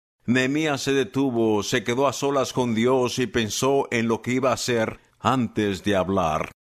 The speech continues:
Consejo número tres. Corrige a la persona en privado. Ve directamente a la fuente del conflicto. No hables con cinco o seis personas diferentes para que todos estén de tu parte.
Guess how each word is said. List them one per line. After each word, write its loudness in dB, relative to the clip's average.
Consejo 2
número -2
tres. -2
Corrige 0
a 4
la 0
persona 0
en -2
privado. 0
Ve 2
directamente 0
a 2
la 2
fuente 0
del 0
conflicto. -2
No 0
hables 0
con 0
cinco 0
o -2
seis -2
personas -2
diferentes 0
para 2
que 0
todos 0
estén 0
de 2
tu 0
parte. 0